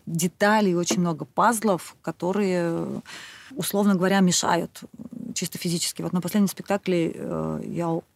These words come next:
упала с этой конструкции, но благо я упала не с самого верхнего, там, трёхметровой высоты, а чуть пониже.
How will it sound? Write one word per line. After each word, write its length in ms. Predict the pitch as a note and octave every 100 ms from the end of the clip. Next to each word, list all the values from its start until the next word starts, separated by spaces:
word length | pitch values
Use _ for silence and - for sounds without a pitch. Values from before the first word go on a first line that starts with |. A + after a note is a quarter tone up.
| _ -
упала 360 | F#3+ E3+ D#3 D#3
с 100 | E3+
этой 100 | E3+
конструкции, 680 | F3 - D#4 - - G#3
но 260 | F3 F#3+ F3+
благо 280 | F3+ F#3 D#3+
я 100 | E3+
упала 240 | E3 E3+
не 140 | D#3 E3
с 40 |
самого 260 | F3 G#3+ C#4+
верхнего, 460 | E4 - D#4 D4+
там, 280 | C4+ B3+ A#3+ _ -
трёхметровой 580 | B3 A#3+ C4 A#3+ B3 A#3
высоты, 500 | A3 A3 - G#3+ G3
а 120 | F3
чуть 200 | - -
пониже. 440 | F3+ A3 D#4+ D#4+